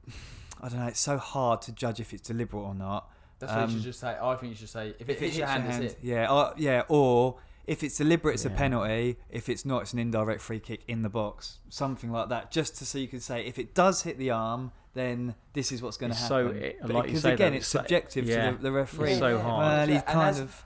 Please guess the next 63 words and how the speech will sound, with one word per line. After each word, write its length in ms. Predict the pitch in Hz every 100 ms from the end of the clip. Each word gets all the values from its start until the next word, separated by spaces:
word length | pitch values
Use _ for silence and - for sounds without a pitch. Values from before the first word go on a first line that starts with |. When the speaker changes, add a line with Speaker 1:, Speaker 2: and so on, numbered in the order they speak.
| -
Speaker 2:
as 220 | 180 160
an 80 | 160
opposing 520 | - 170 151 131 135
fan, 420 | - 135 95 120
if 120 | 135 -
the, 140 | 135 -
if 160 | 139 -
they 240 | 143 139
handle 400 | 123 139 147 95
it, 60 | 90
I'd 100 | 104
be 40 | 165
like, 120 | 170
"Of 40 |
course 240 | - 480 466
it's, 160 | -
of 140 | - -
course 220 | 453 403
it's 140 | 381
intentional." 840 | 381 320 233 202 - 180 151 107 -
Speaker 3:
Yeah, 380 | 123 113 110 117 - - -
it's 120 | 139 139
hard. 300 | 165 160 160
It's 100 | 185
Speaker 2:
Wouldn't 220 | 160 143
Speaker 3:
hard 40 | 123
though, 40 |
Speaker 2:
it? 40 |
Speaker 3:
isn't 140 | 117 113
it? 80 | 104
Because 360 | - 120 - - -
Speaker 2:
I 60 | 123
don't 200 | 110 117
know. 100 | 135
Speaker 3:
what 300 | - 135 -
I, 100 | -
I, 40 | 123 -
I 80 | 147
wouldn't. 380 | 120 131 123 143 - - - - - - -
It 120 | 120
is 160 | 120 101
that, 240 | - -
that 180 | 135 -
one 140 | 123
I 80 | 110 101
do 160 | 117 101
find 260 | 110 104
really 160 | 101 95
difficult 380 | 107 - - 135
Speaker 2:
What 80 |
Speaker 3:
as 40 | 131
Speaker 2:
is 40 |
Speaker 3:
well. 100 | 104
Speaker 2:
it? 40 | 101
The 60 |
hands 300 | 123 139 131
are 80 | 123
in 120 | 123
an 100 | 123 -
unnatural 560 | 127 127 127 - - 113 -
Speaker 3:
Yeah, 400 | 139 143 143 139
Speaker 2:
position. 160 | 98 -
Speaker 3:
because, 300 | 147 156 135